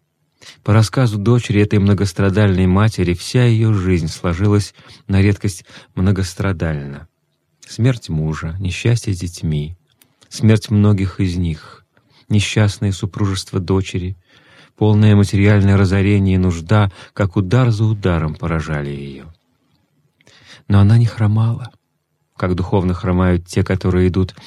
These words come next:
в жизни лёгким путём или ропщут в скорбях. С полным смирением и терпением несла она свой тяжёлый крест и с упованием вспоминала слова преподобного,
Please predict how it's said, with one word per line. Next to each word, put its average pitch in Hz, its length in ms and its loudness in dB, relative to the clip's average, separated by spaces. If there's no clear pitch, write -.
в 95 60 -6
жизни 92 340 2
лёгким 90 460 0
путём 92 500 -2
или 95 140 2
ропщут 95 580 2
в - 100 -18
скорбях. - 760 -10
С - 100 -16
полным 113 360 4
смирением 82 600 2
и - 20 -2
терпением 80 840 -2
несла 98 400 0
она 87 160 0
свой 87 260 -4
тяжёлый 95 460 -2
крест - 540 -10
и - 40 -8
с 90 100 -8
упованием 101 600 2
вспоминала 90 560 -2
слова 90 300 -2
преподобного, 92 840 -2